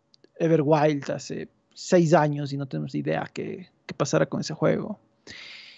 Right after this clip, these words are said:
Entonces, bueno, em,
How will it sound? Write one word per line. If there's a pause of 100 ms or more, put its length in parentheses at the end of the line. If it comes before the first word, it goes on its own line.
(540)
Entonces, (2250)
bueno, (380)
em,